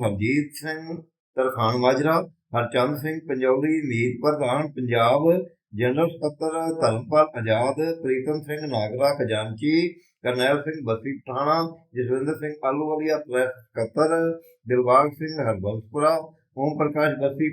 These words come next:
ਪਠਾਣਾ, ਗੁਰਮੁਖ ਸਿੰਘ, ਦਦਾਰ ਸਿੰਘ, ਅਵਤਾਰ ਸਿੰਘ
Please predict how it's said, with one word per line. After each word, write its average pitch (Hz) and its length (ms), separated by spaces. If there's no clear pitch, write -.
ਪਠਾਣਾ, 120 400
ਗੁਰਮੁਖ 143 440
ਸਿੰਘ, 151 160
ਦਦਾਰ 123 380
ਸਿੰਘ, 147 200
ਅਵਤਾਰ 131 480
ਸਿੰਘ 151 140